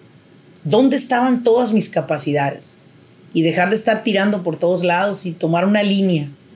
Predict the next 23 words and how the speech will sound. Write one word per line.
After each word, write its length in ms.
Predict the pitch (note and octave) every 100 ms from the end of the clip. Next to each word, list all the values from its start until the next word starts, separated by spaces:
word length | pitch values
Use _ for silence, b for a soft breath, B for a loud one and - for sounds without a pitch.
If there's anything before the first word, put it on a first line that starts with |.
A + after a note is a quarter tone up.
| - - - -
Y 60 |
fue 120 | G3
muy 180 | G#3 A#3
importante 580 | A#3+ F#3 F3 F3+ F#3 F#3+
para 240 | F3+ D#3+
mí 320 | D3+ E3 A3+ - - - - -
tomar 300 | F3 E3 F3
este 240 | F#3+ F#3+ F3+
mentor, 400 | D3+ C#3 D3+ - - -
que 120 | D#3
le 120 | D3+
agradezco 480 | D3+ D#3 E3+ - G3
de 100 | E3
todo 340 | C3+ F#3 G3
corazón 480 | F3+ D#3 D3 E3+ G3
y 40 |
yo 120 | E3+ E3
sé 160 | F3+
que 100 | F3
tú 120 | -
escuchas 480 | F3 - F3+ F#3 -
este 200 | D#3+ -
podcast 540 | - D#3+ D#3+ G3 F#3+